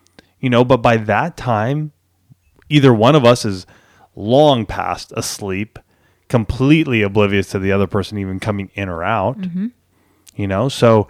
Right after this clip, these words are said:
Speaker 1: sex wasn't happening that often.
Speaker 2: No, there was definitely a coma on sex.
Speaker 1: Mm-hmm.
Speaker 2: Um, a-, and it was because there were so many other factors contributing to this marriage coma for us.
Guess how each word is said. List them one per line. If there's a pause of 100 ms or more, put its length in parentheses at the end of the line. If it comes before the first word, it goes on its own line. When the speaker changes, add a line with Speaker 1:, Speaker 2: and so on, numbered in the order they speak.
(680)
Speaker 1:
sex (580)
wasn't
happening
that
often. (500)
Speaker 2:
No,
there
was
definitely
a
coma
on
sex. (120)
Speaker 1:
Mm-hmm. (180)
Speaker 2:
Um, (280)
a-,
and
it
was
because
there
were
so
many
other
factors (1200)
contributing
to
this
marriage
coma
for
us.